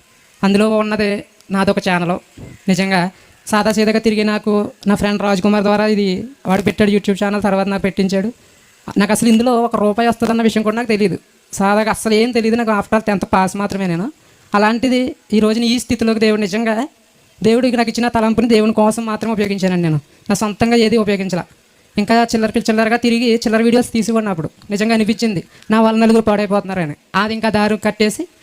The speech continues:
only వీడియోస్, అన్నయ్య వీడియోస్ పెట్టుకుంటూ దాని ద్వారా నాకు దాని నుంచి వచ్చే ఆదాయం దేవుని దయ వల్ల,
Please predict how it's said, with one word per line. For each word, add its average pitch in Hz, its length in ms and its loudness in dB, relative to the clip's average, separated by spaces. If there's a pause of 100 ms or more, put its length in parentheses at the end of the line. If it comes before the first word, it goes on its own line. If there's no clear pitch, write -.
(220)
only 240 280 2
వీడియోస్, 214 300 -2
అన్నయ్య 208 220 0
వీడియోస్ 208 260 0
పెట్టుకుంటూ 214 480 -2 (360)
దాని 208 160 2
ద్వారా 208 220 2
నాకు 208 420 0
దాని 208 220 2
నుంచి 226 180 2
వచ్చే 220 180 -2
ఆదాయం 214 320 -2
దేవుని 208 220 0
దయ 208 140 0
వల్ల, 220 240 0